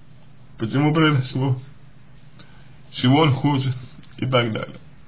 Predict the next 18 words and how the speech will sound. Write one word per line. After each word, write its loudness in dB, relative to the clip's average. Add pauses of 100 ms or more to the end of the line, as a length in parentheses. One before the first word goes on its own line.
(720)
А 2
вы 2
подумайте 0 (100)
сами, -8 (1800)
чего 0
вы 4
хотите, 0 (1080)
что 0
вам 6
нужно, 4 (720)
ну -2
и, -2 (720)
и -6
так -2
далее. -6 (640)
Тоже. -6 (2500)
И 6
после, 2